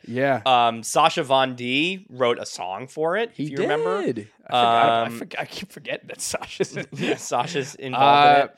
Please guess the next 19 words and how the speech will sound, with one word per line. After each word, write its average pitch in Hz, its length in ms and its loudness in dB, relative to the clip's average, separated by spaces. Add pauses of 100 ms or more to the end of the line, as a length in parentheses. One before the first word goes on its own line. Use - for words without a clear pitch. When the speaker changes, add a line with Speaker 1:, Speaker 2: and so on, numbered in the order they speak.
Speaker 1:
Michelle 214 240 2
Martinelli's 175 540 -2
in 180 80 -8
there. 185 420 -10
Michelle 123 200 -6
Speaker 2:
Uh, 113 440 0
yeah, 113 120 -2
Speaker 1:
um, 110 280 -10
Speaker 2:
Michelle's 127 460 -8
in 127 100 -8
it. 127 260 -4 (180)
Um, 117 400 2
Speaker 1:
why 120 120 -8
can't 202 120 -8
I 170 40 -10
think 156 140 -10
of 139 40 -10
his 117 120 -10
name? 113 300 -12